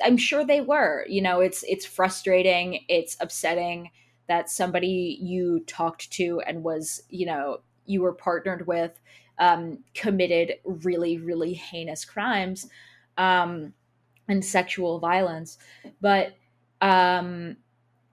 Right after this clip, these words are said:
also you, like, like you said, when you read between the lines, you can see that here it's, it's obvious that you're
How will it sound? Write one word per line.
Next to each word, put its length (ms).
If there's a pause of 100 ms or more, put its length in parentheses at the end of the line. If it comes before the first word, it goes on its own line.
(100)
also 360
you, 460
like, 440 (380)
like 200
you 100
said, 240
when 120
you 140
read 260
between 320
the 80
lines, 420
you 80
can 140
see 220
that 220
here 340
it's, 420
it's 380 (120)
obvious 480
that 200
you're 500